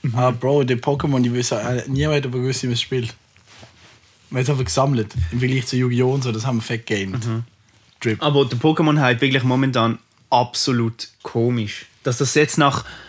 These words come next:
Speaker 2: Hab ich, sorry, hab ich wirklich nicht mitgekriegt.
Speaker 1: Hast du nicht mitbekommen?
Speaker 2: Nö.
Speaker 1: Musst mal, Bro, jedes YouTube-Video momentan voll von dem.
Speaker 2: Doubt it.
Speaker 1: Trimax für vierzig K Pokémon-Karten eingekauft.
Speaker 2: Hä?
Speaker 1: Ja.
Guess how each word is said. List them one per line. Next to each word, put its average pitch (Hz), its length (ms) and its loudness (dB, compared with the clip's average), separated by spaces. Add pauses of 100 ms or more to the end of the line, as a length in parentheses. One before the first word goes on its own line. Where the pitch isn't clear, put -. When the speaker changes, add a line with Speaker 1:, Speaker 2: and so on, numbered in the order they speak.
(340)
Speaker 2:
Hab 131 100 2
ich, 131 100 0 (220)
sorry, 139 260 2
hab 135 100 2
ich 127 200 -4
wirklich 131 240 0
nicht 127 120 2
mitgekriegt. 117 500 -2
Speaker 1:
Hast 143 100 2
du 190 40 4
nicht 190 100 4
mitbekommen? 180 540 0
Speaker 2:
Nö. 110 400 2
Speaker 1:
Musst 143 160 2
mal, 147 140 4
Bro, 147 240 2
jedes 151 300 4
YouTube-Video 135 760 0
momentan 120 420 -2
voll 113 260 -2
von 113 120 -8
dem. 113 220 -10 (300)
Speaker 2:
Doubt 107 260 0
it. 101 120 -4 (260)
Speaker 1:
Trimax 147 680 2
für 135 300 0
vierzig - 560 -2
K 131 400 2 (360)
Pokémon-Karten 131 800 0
eingekauft. 120 840 -4 (320)
Speaker 2:
Hä? 185 500 -2
Speaker 1:
Ja. 139 160 4